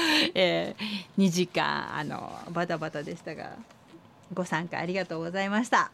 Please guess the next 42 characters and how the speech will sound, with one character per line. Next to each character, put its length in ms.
さ 120
あ、 20
来 220
週、 360
え 460
ー、 40
エ 40
ン 80
デ 80
ィ 80
ン 20
グ 60
の、 140
あ、 100
来 160
週 140
ま 180
だ 260
再 140
放 120
送 120
し 120
な 120
い 40
の 100
か。 160
来 300
週、 340
再 120
来 260
週？ 280
来 320
週 800
が、 880
さ、 200
再 180
来 40
週 100
の 120
や 160
つ 180
が 320